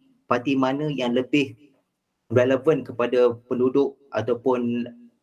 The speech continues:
kerusi yang, uh, ditandingi oleh parti tersebut.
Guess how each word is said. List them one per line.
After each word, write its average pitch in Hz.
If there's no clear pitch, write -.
kerusi 131
yang, 113
uh, 104
ditandingi 117
oleh 113
parti 113
tersebut. 104